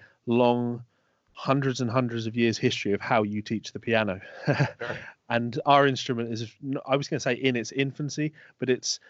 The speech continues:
Speaker 1: that, that would be underselling how young our instrument is, because our instrument is ever evolving. You know, there isn't, there, I don't think there could ever be a method for learning, uh, electric guitar, because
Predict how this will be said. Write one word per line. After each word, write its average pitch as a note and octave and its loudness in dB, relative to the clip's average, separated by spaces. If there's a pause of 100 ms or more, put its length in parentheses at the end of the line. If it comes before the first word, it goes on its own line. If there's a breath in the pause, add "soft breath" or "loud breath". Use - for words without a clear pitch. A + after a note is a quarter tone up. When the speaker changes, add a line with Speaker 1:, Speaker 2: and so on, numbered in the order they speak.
(120 soft breath)
Speaker 1:
that, C3+ 0
that C3 0
would B2 -4
be B2 0
underselling A#2 0
how A2+ -2
young A2 0
our G#2 0
instrument G#2+ -6
is, A2 -4
because - -10
our B2+ 4
instrument A2+ -4
is G#2+ -6 (920 soft breath)
ever B2 4
evolving. G#2+ 2 (800)
You B2 0
know, G#2+ 0 (120)
there A#2+ 4
isn't, B2 -2 (760)
there, A#2+ 0
I A#2+ 2
don't C3+ 2
think B2 -4
there A2+ 2
could A2 -8
ever G#2+ -2
be A2 2 (100)
a A2 0
method G#2 -2
for G#2+ -2
learning, G2+ 0 (120)
uh, G2 -2
electric G#2 -2
guitar, G2+ 2 (440 soft breath)
because G#2+ 0